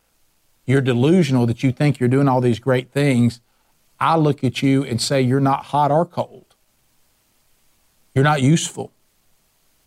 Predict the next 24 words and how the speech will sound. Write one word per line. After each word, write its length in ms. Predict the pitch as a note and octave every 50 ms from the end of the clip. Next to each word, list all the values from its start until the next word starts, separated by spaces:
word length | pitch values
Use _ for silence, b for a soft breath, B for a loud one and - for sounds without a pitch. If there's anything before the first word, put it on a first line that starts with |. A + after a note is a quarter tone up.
| _
I 160 | - C#3+ D#3
want 280 | E3+ E3 E3 D#3+ - -
you 60 | D3+
to 60 | C3
be 120 | B2+ B2+ B2+
useful. 520 | B2 C3 D#3 E3 - - - - - - _ _ _ _ _ _ _ _ _ _ _ _ _ _ _ _ _
So 180 | - - D3 A2+
I 80 | A2+
spit 400 | A2 - - - D#3 D3+ - -
you 100 | C3+ B2+
out 160 | A#2+ A#2+ B2
of 100 | B2 A2+
my 160 | A2+ A#2 A2+ A2+
mouth 480 | A2+ A#2+ C3 D3 C#3 A#2 A2 - -
because 480 | - A#2 - - B2 A2+ A#2 A2 - - _ _ _ -
you 460 | - B2+ C3+ D3 D3 D3 D3+ D3+ - _ _ _ _ _ _ _ _ _ _ _ _ _ _ _ _ _ _ _ -
are 100 | B2 A2+
carrying 480 | - - - - E3 E3+ E3 D3 B2+ C3
on 220 | D3+ D#3 D3 B2+
basically 420 | B2 C#3+ D#3 D3+ - C3 A2+ B2
a 100 | A#2 A2+
spiritual 640 | - - - - - D3 D#3+ F3 E3 E3+ - B2+ A2
country 400 | - - - F#3 G3+ - - A#2+
club. 260 | - - B2 A2+ -